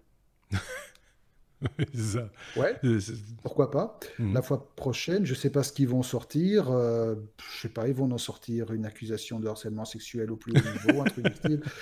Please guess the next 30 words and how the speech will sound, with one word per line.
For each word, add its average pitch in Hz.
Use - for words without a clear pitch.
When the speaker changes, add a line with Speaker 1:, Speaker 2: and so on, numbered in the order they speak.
Speaker 1:
<laughs> -
Speaker 2:
Voilà, 175
à 143
partir 180
du 214
moment 202
où 185
ça 170
commence 170
vraiment 170
à 147
partir 143
en 135
bac 127
à 120
sable, 170
ça -
rappelle, 202
voilà, 156
la 127
bonne 160
vieille 180
époque 156
de 131
la 131
guéguerre 131
entre 123
Apple 135
et 127
Qual-, 110